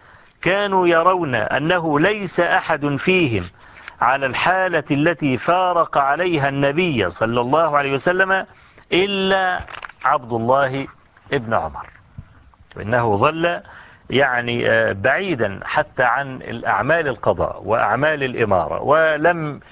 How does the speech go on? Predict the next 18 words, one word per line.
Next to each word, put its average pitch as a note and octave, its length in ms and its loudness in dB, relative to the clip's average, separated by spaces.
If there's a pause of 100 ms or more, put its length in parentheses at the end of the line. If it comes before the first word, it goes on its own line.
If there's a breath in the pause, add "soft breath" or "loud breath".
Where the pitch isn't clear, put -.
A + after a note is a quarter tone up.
(220 loud breath)
يعني C#3+ 360 0
يشترك D#3+ 540 0
مطلقا E3+ 580 2
في D3 200 0
هذه". C#3 380 0 (920 soft breath)
حتى - 400 0 (440)
أبوه D3+ 520 2
عبد A2+ 180 2
الله، C#3 420 2
أبو، C3 200 2
أبو C3 220 4
عمر F3+ 220 4
بن C#3+ 80 -6
الخطاب D3+ 500 0
رضي G#2 160 0
الله C#3 280 4
عنه C#3+ 180 0
كما B2 300 0